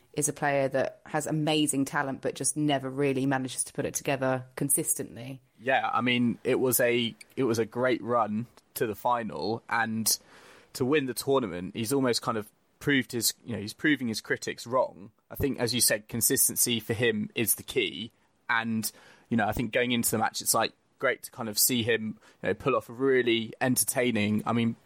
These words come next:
Speaker 2: for me, po-, probably one of the matches of the,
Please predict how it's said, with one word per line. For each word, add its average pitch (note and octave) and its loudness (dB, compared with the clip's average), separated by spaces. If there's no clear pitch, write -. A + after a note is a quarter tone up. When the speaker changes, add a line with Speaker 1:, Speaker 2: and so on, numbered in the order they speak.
Speaker 2:
for - -4
me, D3 4
po-, - -2
probably G#2 -2
one B2+ -2
of A#2+ -2
the A#2+ 4
matches A#2+ -2
of A2+ -6
the, A2 2